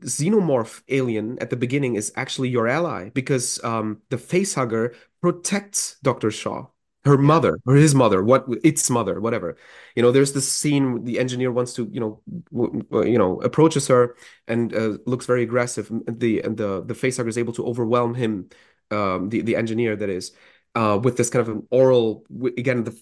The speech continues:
Speaker 1: phallic imagery that is, that is quite, um, that is quite conspicuous here. Uh, and I always felt, by the way, uh, that the, that Alien, in some sense, the, the, the entire franchise punishes heterosexuality in some sense. It's, uh, you know, in the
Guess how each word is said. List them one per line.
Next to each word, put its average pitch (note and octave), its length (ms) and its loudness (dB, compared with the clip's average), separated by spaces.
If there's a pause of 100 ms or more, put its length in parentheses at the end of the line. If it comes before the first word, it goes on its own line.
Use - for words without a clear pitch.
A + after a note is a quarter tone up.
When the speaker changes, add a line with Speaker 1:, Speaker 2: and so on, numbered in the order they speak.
Speaker 1:
phallic C3 460 -2
imagery A#2+ 360 -2
that G#2 140 -4
is, G#2 160 -8
that A2 140 -8
is G#2+ 120 -4
quite, G#2+ 320 0 (120)
um, F#2+ 460 -4 (120)
that A2+ 100 0
is A2 100 -4
quite G2+ 280 -2
conspicuous A2+ 580 -2
here. G#2+ 300 -2 (500)
Uh, A2+ 300 2
and C3 80 2
I C#3 60 2
always F#3+ 380 2
felt, C3 500 -4
by C3+ 160 0
the C#3+ 60 2
way, A#2+ 180 2 (440)
uh, B2+ 100 -4
that B2 240 -4
the, A2 280 -2 (260)
that B2 260 -2
Alien, D#3+ 680 4
in B2+ 100 -2
some C#3 180 -4
sense, B2+ 320 -4
the, A#2+ 100 -10 (100)
the, B2+ 120 -2
the B2 120 0
entire C3 220 0
franchise C3 680 -4 (460)
punishes E3 540 -2
heterosexuality C3 1120 -4
in F#2+ 80 -8
some G#2 180 -8
sense. - 340 -8
It's, - 260 -4
uh, A2+ 80 0 (260)
you C#3+ 120 2
know, D3+ 140 8
in C#3+ 60 6
the C3+ 200 4